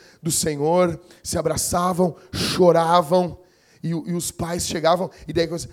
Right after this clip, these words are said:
as famílias vão orar. E naquela hora, o meu coração quebrou.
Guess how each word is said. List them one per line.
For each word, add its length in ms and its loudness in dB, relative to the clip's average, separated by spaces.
as 160 -4
famílias 440 0
vão 180 0
orar. 360 2
E 60 -8
naquela 440 2
hora, 360 8
o 60 -8
meu 160 4
coração 460 2
quebrou. 680 0